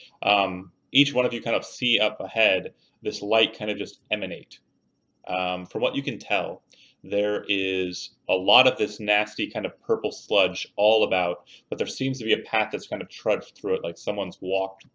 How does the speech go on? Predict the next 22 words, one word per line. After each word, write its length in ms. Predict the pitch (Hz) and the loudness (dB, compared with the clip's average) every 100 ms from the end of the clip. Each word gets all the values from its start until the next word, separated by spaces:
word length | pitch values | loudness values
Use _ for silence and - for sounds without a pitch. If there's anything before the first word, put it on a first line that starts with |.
| _ | _
up 180 | 101 - | 0 0
this 220 | 98 - | -6 -4
way 380 | 104 92 87 87 _ - _ - | 0 2 0 -4 _ -20 _ -12
ahead 280 | - 104 | -2 0
of 100 | 90 | 0
you. 240 | 85 78 - _ _ - _ - | -2 -12 -18 _ _ -20 _ -8
And 260 | 92 87 - | -6 -6 -8
at 200 | 107 110 | -8 0
the 160 | 107 - - _ _ _ | 2 0 -8 _ _ _
top 280 | - 131 123 | 0 2 2
of 80 | 117 | -2
this 140 | 107 - | -4 -4
path, 380 | - 123 98 - | 2 2 2 0
you 80 | 101 | -8
see 560 | 98 - 135 127 113 - _ _ - | -8 -2 0 0 -2 -8 _ _ -8
the 580 | 104 107 104 101 95 98 | -4 -2 0 -2 -4 -6
temple, 460 | 127 113 - - _ _ _ | -6 -6 -8 -10 _ _ _
just 220 | 139 143 | 0 2
as 140 | 147 | -2
you 120 | 117 120 | -2 -2
remember 440 | 117 127 104 90 | 0 0 0 -2
it 160 | 85 | -2